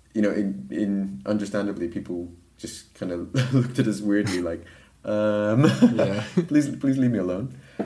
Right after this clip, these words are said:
Speaker 1: But, um, that was kinda, like, why we started and how we started. We realized businesses made more sense. We ended up working with hotel chains and stuff.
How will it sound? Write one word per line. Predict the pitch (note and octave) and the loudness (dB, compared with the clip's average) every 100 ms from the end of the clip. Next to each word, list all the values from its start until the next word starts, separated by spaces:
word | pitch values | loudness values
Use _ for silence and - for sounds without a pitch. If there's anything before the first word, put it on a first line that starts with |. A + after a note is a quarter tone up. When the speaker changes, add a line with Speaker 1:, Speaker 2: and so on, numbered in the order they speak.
| - - | -10 4
Speaker 1:
But, | A2+ G#2+ | 8 10
um, | G#2 G#2+ - - - - | 8 6 0 -8 -10 4
that | B2+ | 6
was | C3+ | 6
kinda, | C#3 A#2 | 2 2
like, | A2 G#2 - - | 2 -2 -8 -12
why | G2 G2 G#2 G2+ | 0 4 6 4
we | |
started | F2+ F#2+ F2+ | 0 -2 -2
and | F2 | -4
how | F#2+ G2 | -4 -4
we | |
started. | F#2+ E2+ F2 E2+ - | -4 -6 -6 -10 -8
We | G2+ A2+ | 2 6
realized | A2+ G#2 G2 | 6 4 4
businesses | F#2+ F#2+ G2 F2+ | -2 -2 -4 -4
made | F2 | -4
more | E2+ E2 | -4 -6
sense. | F#2+ F2+ F2 E2+ | -4 -4 -4 -6
We | F#2 | -6
ended | F2 | -4
up | F2 | -6
working | F2+ F#2 | -6 -6
with | E2+ | -8
hotel | E2+ E2 F#2+ | -8 -2 -2
chains | F#2+ F#2+ F2+ | 0 -4 -4
and | E2+ | -8
stuff. | F2 F2+ | -6 -4